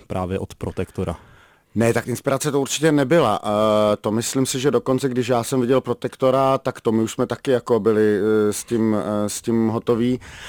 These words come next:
Speaker 2: A jakou muziku k tomu Peťa Marek, eh, alias teda midi lidi, eh, jakou muziku k tomu udělají, to jsem vlastně taky zjistil až, až vlastně záhy, jo. Ono to vlastně vznikalo tak nějak docela souběžně,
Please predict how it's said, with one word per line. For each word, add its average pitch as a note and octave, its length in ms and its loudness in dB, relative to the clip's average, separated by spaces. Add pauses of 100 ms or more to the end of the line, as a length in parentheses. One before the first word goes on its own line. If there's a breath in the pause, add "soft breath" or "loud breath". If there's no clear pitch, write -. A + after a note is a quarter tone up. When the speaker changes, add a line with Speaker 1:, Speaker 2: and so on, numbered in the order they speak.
(220 loud breath)
Speaker 2:
A A2+ 200 2
jakou B2+ 380 2
muziku C3+ 400 0
k - 80 -12
tomu C3 500 4
Peťa A#2+ 240 -2
Marek, B2 380 0
eh, A2+ 200 4
alias A2+ 400 2
teda B2 180 -2
midi A#2 280 2
lidi, A#2+ 520 4
eh, G#2+ 160 2
jakou A2 320 2
muziku A#2+ 400 -2
k - 80 -16
tomu B2 220 2
udělají, B2 360 2
to A#2+ 160 -6
jsem C3+ 240 0
vlastně C3 260 0
taky B2+ 200 0
zjistil C3 420 2
až, - 400 -4
až - 260 -4
vlastně A2+ 320 -2
záhy, A2 340 0
jo. G2+ 120 2
Ono G#2 140 -4
to - 120 -8
vlastně A#2 200 -4
vznikalo A#2 300 -2
tak A2+ 160 -10
nějak B2 180 -2
docela C3 280 -4
souběžně, B2+ 500 0